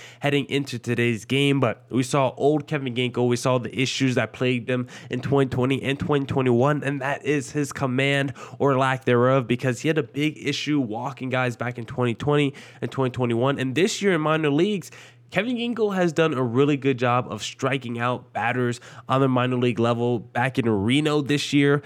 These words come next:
thirteen point two strikeouts per nine. His walks per nine wasn't too bad at just three point five. He had a one point one seven E R A over thirty innings pitched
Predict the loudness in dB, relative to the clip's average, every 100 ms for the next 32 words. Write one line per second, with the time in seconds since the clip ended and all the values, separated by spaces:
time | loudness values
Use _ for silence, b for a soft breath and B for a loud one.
0 | B B B 2 2 2 0 -2 0 0
1 | 2 2 2 0 0 2 2 0 0 -2
2 | -2 0 2 2 0 -2 0 4 4 2
3 | 0 0 2 0 0 -2 -2 -6 -6 -2
4 | -2 -4 -8 -8 -8 -2 -2 0 -4 -2
5 | -2 -2 0 2 0 0 -2 -2 -2 -2
6 | -2 -4 -4 -6 -4 -4 -4 -6 -2 -2
7 | 0 0 0 -2 -4 -4 -2 0 0 -2
8 | -4 -6 -10 -4 -4 -4